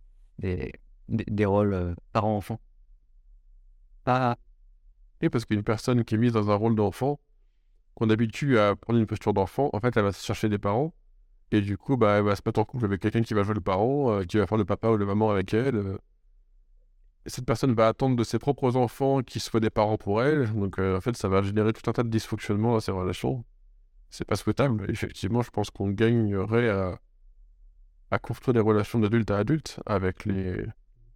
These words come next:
Speaker 2: les gens qu'on rencontre, euh, avec qui on travaille, entre guillemets.
Speaker 1: E-, Eric Berne, par exemple, dans, dans sa méthode,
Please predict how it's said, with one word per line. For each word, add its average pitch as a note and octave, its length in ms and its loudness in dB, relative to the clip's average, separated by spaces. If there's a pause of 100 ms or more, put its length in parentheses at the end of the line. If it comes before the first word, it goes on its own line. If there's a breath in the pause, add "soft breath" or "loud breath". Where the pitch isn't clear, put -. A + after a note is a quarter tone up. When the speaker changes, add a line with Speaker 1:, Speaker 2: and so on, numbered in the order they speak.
(220)
Speaker 2:
les G2 120 0
gens G2 160 2
qu'on G2 120 -2
rencontre, F#2+ 440 -4
euh, - 1040 -14
avec G2+ 200 -2
qui - 120 -6
on G2 80 0
travaille, G#2+ 300 0
entre A2 200 -6
guillemets. G#2 320 -4 (1400)
Speaker 1:
E-, A2 160 -2
Eric G#2+ 260 0
Berne, B2+ 280 2
par G2+ 100 -2
exemple, G#2+ 280 0
dans, F#2 100 -2
dans F2+ 120 -4
sa F#2+ 140 -6
méthode, A2 360 0